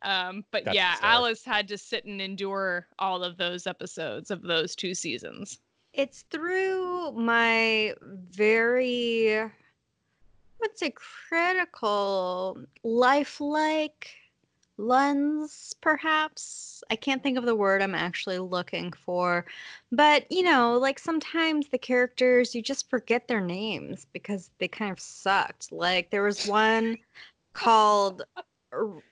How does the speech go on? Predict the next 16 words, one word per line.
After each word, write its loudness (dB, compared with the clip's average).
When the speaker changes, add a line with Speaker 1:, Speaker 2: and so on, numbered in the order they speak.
Speaker 3:
I 4
don't 0
know 2
what 0
his -6
name -4
was, -6
but -6
I -6
started -6
calling -6
him -8
Richard, -6
and -2
then 0
eventually -2